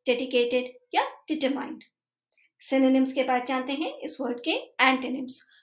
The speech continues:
जो हो सकते हैं irresolute, unsure या undetermined।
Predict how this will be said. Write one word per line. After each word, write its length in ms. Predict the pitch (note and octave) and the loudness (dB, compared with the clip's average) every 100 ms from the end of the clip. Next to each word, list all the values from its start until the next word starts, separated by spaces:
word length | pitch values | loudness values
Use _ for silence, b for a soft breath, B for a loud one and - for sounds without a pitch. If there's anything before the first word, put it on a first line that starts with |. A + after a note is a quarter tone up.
| _ | _
जो 140 | E4+ E4+ | -4 2
हो 140 | E4 | 2
सकते 260 | D#4+ D#4+ D#4+ | 2 0 0
हैं 180 | E4 E4 - _ | 0 -4 -10 _
irresolute, 840 | F#4 C#4 C4+ B3 C4+ C4 C4+ C4+ - _ _ _ | 2 4 6 2 0 2 0 0 -10 _ _ _
unsure 720 | A#3 A#3+ B3+ C4+ B3+ B3+ - - | -2 0 2 2 2 -2 -8 2
या 100 | D#4+ | 2
undetermined। 920 | - C#4 D4 C#4+ C#4 A#3 A3 A#3 | 2 2 0 0 -4 -4 -6 -10